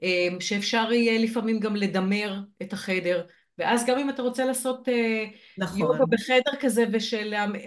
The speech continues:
Speaker 1: לא לכבות לגמרי את
Speaker 2: לא,
Speaker 1: האור.
Speaker 2: אבל המדיטציה למשל.
Speaker 1: בדיוק, אז שתהיה לך את האפשרות, אה, או לשים וילון, שהוא יח-, אה, לא לגמרי אטום, אלא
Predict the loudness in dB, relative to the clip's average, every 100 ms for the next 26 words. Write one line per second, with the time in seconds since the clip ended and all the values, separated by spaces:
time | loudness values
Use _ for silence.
0 | -8 -8 -12 -4 2 4 4 2 0 4
1 | 2 2 0 2 2 2 0 -2 2 4
2 | 4 4 4 4 2 0 0 0 0 0
3 | 2 -2 -2 -6 -4 -4 -6 -10 _ _
4 | -4 0 2 2 0 -4 -6 -6 -8 -2
5 | 0 0 -2 0 0 0 2 2 2 2
6 | 0 0 0 2 2 0 0 -2 0 -2
7 | 0 2 0 -2 -8 -8 -6 -6 -8 -10
8 | -20 -12 0 0 0 -2 0 2 2 4
9 | 4 2 2 0 -2 0 -2 0 -2